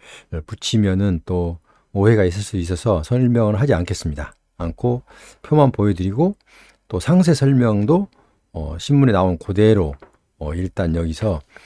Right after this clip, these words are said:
어, 붙여놨습니다. 그러니까 여러분께 다, 어, 보시기 바랍니다. 이거는 이제 제 정규 방송은 아니고, 어, 막간으로 여러분께 참고사항으로 들-, 저, 보여드리는 거니까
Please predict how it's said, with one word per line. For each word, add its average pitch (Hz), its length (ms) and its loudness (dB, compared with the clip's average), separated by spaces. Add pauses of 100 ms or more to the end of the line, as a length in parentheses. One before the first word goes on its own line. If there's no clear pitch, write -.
(320)
어, 73 180 -10
붙여놨습니다. 90 1000 -2 (120)
그러니까 82 200 -10
여러분께 82 300 -6
다, 82 340 -8 (280)
어, 82 100 -10
보시기 98 360 -4
바랍니다. 90 640 -2 (480)
이거는 117 560 6
이제 95 140 -4
제 104 300 2
정규 123 440 4
방송은 110 400 2
아니고, 98 380 0 (640)
어, 76 220 -14
막간으로 120 960 4 (1700)
여러분께 95 540 0 (420)
참고사항으로 127 840 2
들-, 92 420 -2
저, 80 200 -10
보여드리는 104 580 4
거니까 80 500 -4